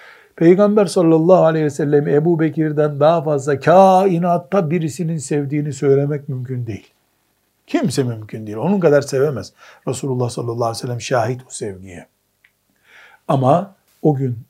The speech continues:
o mübarek cesedi, sevdiği peygamberi bıraktı. Din ne olacak? Onunla uğraştı. Keşif farkı bu. Keşif farkı.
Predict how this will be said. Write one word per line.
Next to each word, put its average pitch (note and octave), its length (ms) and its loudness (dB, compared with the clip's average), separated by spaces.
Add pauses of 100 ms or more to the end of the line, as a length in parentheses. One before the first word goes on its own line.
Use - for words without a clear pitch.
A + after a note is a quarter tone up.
(160)
o C#3+ 100 -4
mübarek C3 600 -2
cesedi, A2+ 500 -10
sevdiği B2 520 -4
peygamberi A#2+ 680 -6
bıraktı. B2 580 -8 (720)
Din D3+ 520 2
ne C3 60 -6
olacak? A2 640 -8
Onunla A#2+ 320 -4
uğraştı. F2+ 420 -14
Keşif B2+ 340 -10
farkı - 520 -18
bu. B2 60 -20 (2000)
Keşif C3 340 -4
farkı. - 460 -20